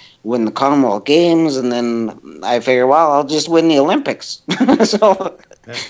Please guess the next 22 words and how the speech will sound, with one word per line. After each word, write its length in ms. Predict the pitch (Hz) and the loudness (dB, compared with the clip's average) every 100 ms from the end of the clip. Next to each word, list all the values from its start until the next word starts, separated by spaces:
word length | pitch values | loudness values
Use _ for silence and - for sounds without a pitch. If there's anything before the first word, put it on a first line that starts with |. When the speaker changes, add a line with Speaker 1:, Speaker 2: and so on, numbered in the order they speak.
| - | -4
Speaker 1:
so 100 | 180 | 2
I 100 | 185 | 2
figured 300 | 185 220 208 | 4 2 2
it 100 | 185 | 2
was 140 | 156 143 | 0 -2
a 80 | |
natural. 680 | 139 202 294 285 165 110 87 - _ _ | -4 -4 -6 -8 -8 -8 -8 -16 _ _
So 200 | 160 165 | -4 0
I, 380 | 160 156 143 156 | 0 -2 -4 -6
I 60 | |
go 240 | 143 170 175 | -2 -2 -2
to 100 | 156 | -4
the, 360 | 135 123 117 _ | -2 -4 -6 _
the 140 | 120 143 | -2 0
Olympic 340 | 147 139 120 | 0 -2 -6
Games. 380 | 110 123 139 131 | -4 -4 -4 -2
I 80 | 113 | -2
have, 340 | 120 120 117 | 0 0 0
uh, 180 | 117 104 | 0 0
my 180 | 107 101 | -2 -6
first 420 | - 151 135 - | -2 -2 0 -2
fight. 340 | 113 90 82 | -2 -2 -4